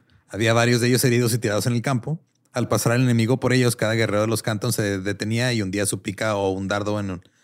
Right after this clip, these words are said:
en el soldado caído. Entonces, nomás estaban asegurándose de que estuvieran muertos. Algunos de los muertos tenían al menos veinte heridas.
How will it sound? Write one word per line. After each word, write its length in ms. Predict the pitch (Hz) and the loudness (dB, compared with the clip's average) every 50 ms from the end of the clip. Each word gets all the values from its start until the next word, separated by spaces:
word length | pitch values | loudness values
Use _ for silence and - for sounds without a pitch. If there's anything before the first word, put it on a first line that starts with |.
| _ - | _ -12
en 320 | - 98 92 92 92 90 90 | -10 -8 -6 -6 -6 -6 -6
el 300 | 92 90 85 82 80 78 | -6 -6 -6 -6 -8 -6
soldado 340 | - 107 98 98 95 95 95 | -6 -4 -4 -2 -2 -2 -2
caído. 340 | - 87 80 80 82 - _ _ _ | -4 -6 -8 -8 -12 -16 _ _ _
Entonces, 180 | _ - - 98 | _ -16 -14 -10
nomás 240 | 95 90 87 85 87 | -10 -8 -8 -8 -8
estaban 460 | 104 92 - 104 95 95 95 87 92 _ _ _ _ _ _ - | -8 -8 -8 -8 -8 -8 -8 -10 -12 _ _ _ _ _ _ -12
asegurándose 500 | 92 - 107 98 90 92 98 101 - - | -6 -4 -4 -2 -2 0 0 0 2 0
de 80 | 165 | 0
que 80 | - - | -2 -2
estuvieran 400 | - - 107 90 92 95 90 92 | -6 -6 -4 -4 -4 -4 -4 -4
muertos. 380 | 92 85 - - - - - _ _ _ _ _ _ _ _ _ _ _ _ _ _ _ _ _ _ _ | -6 -6 -8 -10 -16 -20 -20 _ _ _ _ _ _ _ _ _ _ _ _ _ _ _ _ _ _ _
Algunos 320 | - - 110 120 131 139 135 | -4 0 2 4 4 6 6
de 60 | 147 | 4
los 120 | 131 117 | 4 4
muertos 300 | 123 123 123 - 151 135 | 4 4 4 4 2 2
tenían 200 | - 120 113 117 | 2 4 4 4
al 100 | 123 127 | 4 4
menos 380 | 131 131 127 123 127 127 123 113 | 4 4 4 4 4 2 2 2
veinte 320 | 123 127 131 123 113 131 117 | 2 2 2 4 2 2 2
heridas. 440 | 110 107 98 87 82 - - - | 2 2 0 -2 -4 -8 -12 -18